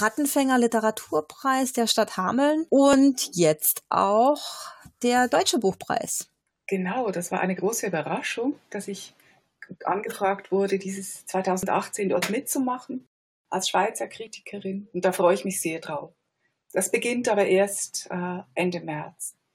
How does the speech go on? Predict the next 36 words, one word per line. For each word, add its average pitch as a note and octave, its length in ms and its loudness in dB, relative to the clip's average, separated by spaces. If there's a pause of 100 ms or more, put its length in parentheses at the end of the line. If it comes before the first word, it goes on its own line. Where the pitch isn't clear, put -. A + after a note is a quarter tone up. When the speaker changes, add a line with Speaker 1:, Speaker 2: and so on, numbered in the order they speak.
Speaker 2:
Also - 160 0
Ende, - 220 0
bis A3 180 -2
Ende G#3+ 220 2
März - 680 -2
werden G3 200 0
die F#3+ 80 -4
Bücher A#3+ 320 0
eingereicht F#3+ 580 0
und G3 120 -6
dann F3 140 -2
weiß, E3 580 -6
weiß E3+ 240 -4
ich, - 140 -14
was - 240 -12
es - 280 -16 (280)
zu - 140 -2
lesen F3 340 0
gibt. D3 280 -16
Speaker 1:
Und, G#3 680 4
äh, C3 180 0 (100)
wie G#3+ 560 2
läuft G#3+ 300 6
das C4 120 6
dann A3 160 6
ab? - 260 0
Du A#3+ 100 4
liest B3 340 4
dann C#4+ 160 6
in B3 180 2
einem A#3+ 80 2
bestimmten A#3+ 440 2
Zeitraum C4 680 2
die A#3 120 4
Bücher, B3+ 540 4
die A#3 580 2